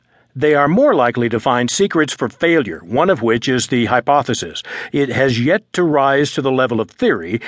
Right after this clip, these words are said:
and is eons away from fact, that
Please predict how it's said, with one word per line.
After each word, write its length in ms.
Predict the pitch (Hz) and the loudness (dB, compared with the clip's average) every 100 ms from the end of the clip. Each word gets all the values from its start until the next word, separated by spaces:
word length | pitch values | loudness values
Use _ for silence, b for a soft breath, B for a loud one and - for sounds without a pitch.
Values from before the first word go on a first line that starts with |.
| B 147 | B -2
and 200 | 175 185 | 0 2
is 160 | 147 | 0
eons 460 | - 247 220 202 170 | 0 2 2 2 2
away 300 | 156 139 127 | 2 2 2
from 240 | 131 139 | 0 -2
fact, 400 | 165 170 - - B B | 0 0 -2 -14 B B
that 240 | 131 139 | -4 -2